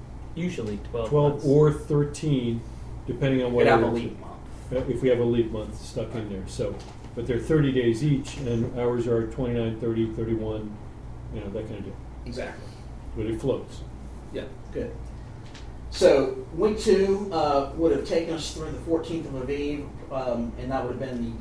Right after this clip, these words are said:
Speaker 3: the, the second order of Kohanim. This, by the way, would have been, uh, the week that we, um, select our lamb for Passover, right?
Speaker 2: Mm-hmm.
Speaker 3: When does that happen?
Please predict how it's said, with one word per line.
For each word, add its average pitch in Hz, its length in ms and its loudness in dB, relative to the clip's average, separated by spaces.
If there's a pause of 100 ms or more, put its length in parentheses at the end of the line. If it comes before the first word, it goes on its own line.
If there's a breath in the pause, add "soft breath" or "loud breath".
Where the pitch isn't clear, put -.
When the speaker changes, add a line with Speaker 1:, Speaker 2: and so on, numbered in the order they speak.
(120)
Speaker 3:
the, 117 60 -8
the 117 80 -8
second 165 420 -4
order 143 200 -2
of - 120 -8
Kohanim. 127 500 -6 (360 loud breath)
This, 175 160 4
by - 180 4
the 123 120 0
way, 120 380 0 (160)
would 123 140 0
have 113 180 -4
been, 123 460 -4 (420)
uh, 117 140 0
the 110 140 -2
week 135 320 0
that 117 200 -4
we, 117 300 -4 (140)
um, 110 180 -6
select 135 420 -4
our 123 120 -2
lamb 123 260 -6
for 120 80 -10
Passover, - 460 -4
right? - 240 -4
Speaker 2:
Mm-hmm. 92 200 -4
Speaker 3:
When 90 120 -4
does 127 100 -4
that - 160 -2
happen? 185 340 -4